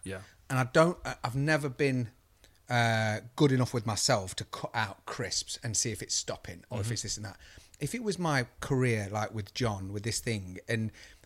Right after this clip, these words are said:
Speaker 2: I know he sat there and he's like, "Yeah, well, it's there. It's, I've not done anything." I would be way more fucked off about the fact that this thing's coming. Where if I've genuinely not done something,
Speaker 1: Yeah.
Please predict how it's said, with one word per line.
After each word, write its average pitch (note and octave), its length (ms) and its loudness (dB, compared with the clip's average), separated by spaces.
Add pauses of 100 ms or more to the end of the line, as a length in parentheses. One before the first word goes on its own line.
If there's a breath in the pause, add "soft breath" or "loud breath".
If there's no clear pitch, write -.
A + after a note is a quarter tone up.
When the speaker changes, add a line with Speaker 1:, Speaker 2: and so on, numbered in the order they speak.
Speaker 2:
I C3+ 60 -2
know D#3+ 120 6
he F3 60 4
sat - 300 2
there G2 140 -8
and G2 100 -4
he's G#2 120 -4
like, - 100 -10
"Yeah, C4 180 0
well, A#3+ 140 0
it's - 140 -6
there. G3+ 260 4
It's, G#3 160 -2
I've - 200 -8
not F#3+ 160 -6
done D3 160 2
anything." A2 400 -2 (200)
I C#3 120 -2
would D#3 220 -2
be B2 140 -2
way C#3 480 -6
more C3 340 2
fucked - 540 -4
off A2 420 -4 (400 loud breath)
about A#2+ 220 0
the - 60 -8
fact G2+ 200 -2
that A2 60 -6
this G#2 180 -4
thing's B2+ 180 0
coming. A#2+ 200 -8
Where C3 240 0
if C#3 160 -2
I've A#2+ 160 -2
genuinely C3+ 440 0
not A#2+ 160 0
done A#2+ 140 -2
something, F2 440 -10
Speaker 1:
Yeah. G#2+ 220 -4